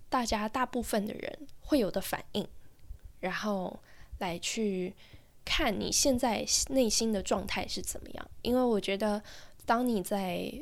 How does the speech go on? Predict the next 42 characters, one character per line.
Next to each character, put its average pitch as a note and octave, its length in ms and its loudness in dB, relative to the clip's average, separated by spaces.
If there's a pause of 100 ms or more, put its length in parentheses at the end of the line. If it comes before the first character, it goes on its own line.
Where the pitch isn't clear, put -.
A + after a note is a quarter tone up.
(160)
去 - 160 0
面 C4+ 180 6
对 A#3 160 2
一 G3 60 0
件 G#3+ 160 0
事 G#3+ 240 0
情， - 280 -2
在 G3+ 140 -2
看 G#3 240 -2
一 F#3 60 -6
件 G3 160 -4
事 G3+ 240 0
情， - 340 -6
然 F3+ 140 -6
后 G3 140 -6
你， F3+ 300 -8
你 F3+ 200 -6
内 G#3 200 0
心 G3 220 -2
所 F3+ 220 -2
反 F#3+ 300 -2
应 A#3 120 -2
的 G3 100 -2
东 F3+ 240 -6
西， - 260 -6
其 - 160 -2
实 G#3 120 0
有 F#3+ 140 -2
时 - 160 -6
候 G3+ 240 -2 (340)
真 B3 220 2
正 A#3 200 2
的 F#3 120 -2
是 G3+ 340 0 (120)
在 A3+ 180 2
反 - 300 -2
映 G#3 180 0
你 F3 140 -6 (140)
自 C#4+ 240 -2
己 - 280 -6
的 - 220 -4 (560)
状 G3+ 200 2